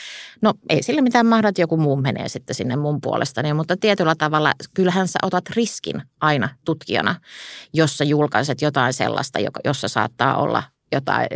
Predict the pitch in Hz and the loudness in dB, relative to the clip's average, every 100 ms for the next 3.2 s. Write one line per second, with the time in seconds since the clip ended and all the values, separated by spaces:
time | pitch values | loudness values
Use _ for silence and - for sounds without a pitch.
0 | - - 165 156 151 135 135 123 127 - | -8 -4 0 2 4 2 2 -2 -2 -2
1 | 104 - 135 135 117 - - - 123 120 | -2 -2 -2 -2 -2 -2 -4 0 0 0
2 | 101 101 - 123 117 127 135 85 87 - | 0 0 0 0 0 0 -2 -2 -4 -2
3 | - | -2